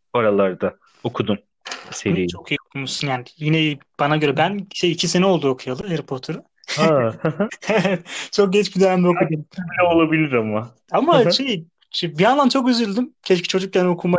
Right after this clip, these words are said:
Speaker 2: şansım olsaymış diye.
Speaker 1: Evet, evet.
Speaker 2: Ben
Speaker 1: Ona ben de
Speaker 2: bilmiyorum.
Speaker 1: çok
Speaker 2: Bu yaşta
Speaker 1: üzülüyorum.
Speaker 2: okumak çok üzüldüm ya. Böyle yirmi iki yaşımda okudum işte. İki sene
Speaker 1: Hı hı.
Speaker 2: önce. Arda
Speaker 1: Hı hı.
Speaker 2: arda böyle yaklaşık bir haftada üç kitabını falan bitirdim neredeyse.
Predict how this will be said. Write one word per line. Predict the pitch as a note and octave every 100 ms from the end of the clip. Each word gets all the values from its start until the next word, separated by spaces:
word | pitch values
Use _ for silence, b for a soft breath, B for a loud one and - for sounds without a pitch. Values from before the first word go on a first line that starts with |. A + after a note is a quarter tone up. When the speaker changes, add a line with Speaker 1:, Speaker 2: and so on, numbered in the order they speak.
| E3
Speaker 2:
şansım | E3+ D#3+ E3+
olsaymış | D#3 - D3+ D3 -
diye. | F3 A3+ _ _ _ _ -
Speaker 1:
Evet, | C#3+ C#3+ A2
evet. | C3 A#2+ A#3
Speaker 2:
Ben |
Speaker 1:
Ona | F3 C#3+
ben | C#3+
de | C3+
Speaker 2:
bilmiyorum. | B2 A2+
Speaker 1:
çok | - G#3
Speaker 2:
Bu |
yaşta | C4+ B3+
Speaker 1:
üzülüyorum. | - D#3 D3
Speaker 2:
okumak | A3 - G3
çok | G#3+ - G3+ -
üzüldüm | C#3+ C3+
ya. | D#3 A3+
Böyle | G3+ G3+
yirmi | F#3 F3 G3+
iki | G3+
yaşımda | B3+ A3+ F3
okudum | D#3 C#3+ C3+
işte. | C3 - C#4 - _ _ _
İki | E3+ -
sene | F#3 F3
Speaker 1:
Hı |
hı. | E3+
Speaker 2:
önce. | E3+ - _ _ _ _ _ _ _ _ - F3 -
Arda | G3+ G#3+
Speaker 1:
Hı | G3
hı. |
Speaker 2:
arda | F3 F3+
böyle | F#3 F#3 F#3+ - -
yaklaşık | F3+ F#3 A3 C4
bir |
haftada | C4 A#3+ A#3+
üç | -
kitabını | A3+ G#3+
falan | G#3 G#3 G#3
bitirdim | F3+ D#3+ C#3+ C#3+
neredeyse. | C#3 C3 C3 -